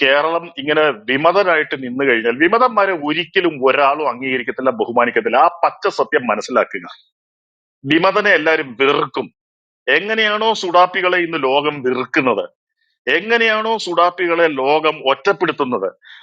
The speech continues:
അതേപോലെ നിങ്ങൾ റബലായിട്ട് നിന്നു കഴിഞ്ഞാൽ, റബലിനെ എന്താ ചെയ്യുന്നത്? എല്ലാരും പുറത്താക്കും. That's the, that's a universal truth. റബലായിട്ട് നിന്നു കഴിഞ്ഞാൽ അത് പുകഞ്ഞ കൊള്ളി പുറത്ത് എന്ന് നമ്മൾ അനക്ഡോട്ട് പറയാറുണ്ട് മലയാളത്തില്.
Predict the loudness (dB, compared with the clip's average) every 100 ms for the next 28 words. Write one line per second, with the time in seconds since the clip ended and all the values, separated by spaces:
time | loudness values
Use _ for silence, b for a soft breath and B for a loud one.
0 | B 2 4 4 4 2 0 0 0 -4
1 | _ _ -10 -4 0 2 2 2 2 2
2 | 2 2 -2 -8 -4 0 0 0 -4 -4
3 | 0 2 2 0 0 0 2 0 0 0
4 | 2 0 2 -2 -4 _ _ _ -6 -4
5 | -2 -2 -4 -20 _ _ _ _ _ _
6 | _ _ _ _ _ -2 -2 -4 -4 -2
7 | 0 0 0 2 2 2 2 -2 -2 -4
8 | -4 -6 -10 -4 0 2 2 2 0 -4
9 | -6 -4 -2 -2 0 0 2 2 2 2
10 | -2 0 -2 0 2 2 2 0 0 0
11 | 2 4 4 2 2 2 2 2 2 0
12 | -4 0 2 0 -2